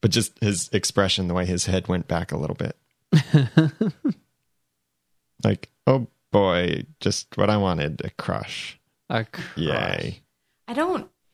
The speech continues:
Speaker 3: I didn't feel like she was telling him she loved him in that way,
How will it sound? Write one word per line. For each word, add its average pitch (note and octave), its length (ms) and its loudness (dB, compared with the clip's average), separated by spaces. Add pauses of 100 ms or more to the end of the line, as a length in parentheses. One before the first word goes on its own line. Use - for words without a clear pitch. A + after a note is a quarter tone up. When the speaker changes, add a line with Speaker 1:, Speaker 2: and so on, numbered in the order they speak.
(140)
Speaker 3:
I B3+ 440 0
didn't F#3+ 380 -4
feel F3+ 240 -2
like D#3+ 220 -2
she - 180 -4
was D#3 140 -4
telling D3 240 -6
him D3 120 -4
she C#3+ 200 -8
loved C#3 220 -6
him C#3+ 140 -8
in C3 100 -6
that B2+ 220 -4
way, B2+ 460 -8